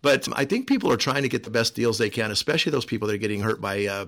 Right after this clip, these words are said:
the inflationary pressures that we've seen, higher interest rates. They can't afford to buy things, uh, big things on time, so maybe they're buying a lot of little Christmas type stuff.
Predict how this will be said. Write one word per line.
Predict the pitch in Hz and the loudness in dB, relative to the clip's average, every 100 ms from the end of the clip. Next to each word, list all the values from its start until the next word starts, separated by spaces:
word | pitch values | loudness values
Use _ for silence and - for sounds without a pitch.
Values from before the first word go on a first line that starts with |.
| - | -6
the | 110 | -4
inflationary | 98 139 135 127 107 | 0 2 2 2 0
pressures | 104 104 - 104 | 0 0 0 -2
that | 110 | -2
we've | 104 101 | -2 -2
seen, | - 104 104 | 0 0 -2
higher | 104 120 113 | 0 2 2
interest | 107 101 98 | 0 -4 -4
rates. | 107 107 - | -4 -4 -2
They | 113 | -2
can't | 131 151 | 0 -2
afford | - 120 117 107 | -2 0 0 0
to | 104 - | -2 0
buy | 117 113 | 0 0
things, | 120 107 - | -2 -2 -2
uh, | 113 | -4
big | 98 120 101 | -4 -4 -2
things | 120 107 | -2 -2
on | 113 104 | -2 -2
time, | 113 127 110 113 | -2 0 0 0
so | 117 | 0
maybe | 117 117 | 0 0
they're | 113 | 0
buying | 110 117 110 | 2 2 2
a | 107 | 0
lot | 110 | -2
of | 110 | 0
little | 110 110 | -2 -2
Christmas | 127 - 117 | -4 -2 -4
type | - 107 - | 0 -2 -2
stuff. | - 110 107 | -2 -2 -4